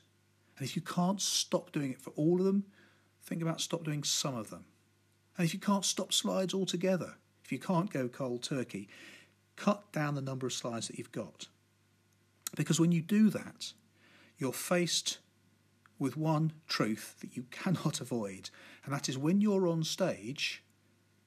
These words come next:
everybody has to look at you. There's nowhere else to look. And that might fill you with fear, or it might just help you to understand that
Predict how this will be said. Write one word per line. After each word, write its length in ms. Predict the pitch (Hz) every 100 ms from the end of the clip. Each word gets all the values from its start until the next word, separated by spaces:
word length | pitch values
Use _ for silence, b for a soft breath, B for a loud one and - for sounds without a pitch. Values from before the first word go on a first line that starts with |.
| _ _ _ _ _ _ _ _ _ _ _ _ _ _ _
everybody 320 | 151 170 180
has 180 | 147 156
to 100 | -
look 160 | 147 131
at 140 | 123
you. 180 | 123 98 - _ _ _ _ _ _ -
There's 120 | 143
nowhere 240 | 190 196
else 120 | 170 -
to 80 | 175
look. 320 | 151 - - _ _ _ _ _ _ _ _ _ _ _ _ _ _ _ _ _ _ _
And 100 | 156
that 80 | 156
might 380 | 180 240 117 - -
fill 320 | - - 147
you 120 | 143
with 100 | 135
fear, 320 | 135 - 123 101
or 200 | 160 151
it 80 | 160
might 680 | 123 180 240 - - - - _ _ _ _ _ _ _ _ _ _ _
just 340 | - 151 175 -
help 320 | - 139 -
you 60 | 147
to 140 | 143
understand 560 | 135 127 - 139 107 98
that 180 | 127